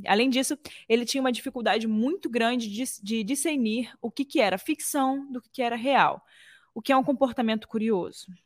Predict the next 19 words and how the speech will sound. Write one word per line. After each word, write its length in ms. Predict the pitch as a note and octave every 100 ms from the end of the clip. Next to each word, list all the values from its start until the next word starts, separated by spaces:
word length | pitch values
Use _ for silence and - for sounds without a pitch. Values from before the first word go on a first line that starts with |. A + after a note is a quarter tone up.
| _
O 160 | A#3+ C4
Eric, 360 | A3+ B3 - -
por 160 | G#3
outro 260 | F#3+ G3+ C4
lado, 320 | C4 A3+ A#3
parecia 400 | B3+ A#3 A#3 C4
ser 220 | - B3+
bem 360 | F#3+ F#3 B3 D#4
mais 280 | C#4+ C#4 B3+
introspectivo 880 | B3+ B3 - A#3 - - G#3+ G#3 -
e 80 | A3
mais 360 | G#3 G#3 C4
sensível 580 | - D4 - A3+ G#3+ A3
do 140 | G#3
que 100 | -
o 60 | G#3
irmão 260 | G#3 F#3+ F3+
mais 220 | G3 G3
velho. 320 | D#3+ -